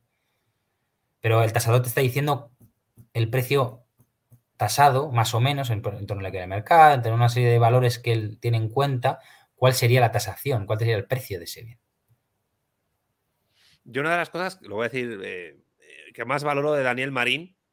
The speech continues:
Speaker 2: es que es un gran conocedor de la economía práctica, porque pre-, pre-, precisa-, precisamente trabaja de esto y conoce, mm, mm,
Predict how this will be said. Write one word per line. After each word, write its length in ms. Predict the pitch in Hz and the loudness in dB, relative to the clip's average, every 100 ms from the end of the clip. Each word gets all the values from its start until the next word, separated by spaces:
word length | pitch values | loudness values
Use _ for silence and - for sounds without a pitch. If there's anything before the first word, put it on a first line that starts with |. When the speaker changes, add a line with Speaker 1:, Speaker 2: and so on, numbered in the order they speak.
| _ | _
Speaker 2:
es 300 | - 131 - | -12 -10 -6
que 340 | 180 180 - _ _ _ - | -2 -2 -4 _ _ _ -8
es 400 | 123 123 - 147 | -4 -4 -8 -14
un 140 | 147 | -4
gran 180 | 147 156 | 0 0
conocedor 400 | 165 143 135 156 | -2 -4 -4 -2
de 60 | |
la 60 | 156 | -2
economía 360 | 120 110 120 - | -2 -4 -4 -4
práctica, 480 | - - 110 - - _ _ _ - | -4 -4 -10 -20 -20 _ _ _ -20
porque 180 | 107 110 | -14 -12
pre-, 220 | 120 110 | -12 -12
pre-, 320 | - 110 123 123 | -16 -16 -18 -12
precisa-, 440 | 120 120 139 123 | -12 -10 -12 -12
precisamente 640 | - 120 143 147 143 180 _ _ _ _ | -12 -8 -6 -6 -4 -8 _ _ _ _
trabaja 440 | 123 120 190 - | 0 2 2 -2
de 80 | 104 | -10
esto 240 | 104 - 101 | -10 -14 -14
y 60 | |
conoce, 460 | - 113 117 151 151 - - _ _ | -12 -10 -4 -4 -6 -14 -20 _ _
mm, 420 | 120 127 127 123 123 _ | -10 -8 -6 -8 -8 _
mm, 560 | 127 135 127 123 117 | -10 -8 -6 -8 -10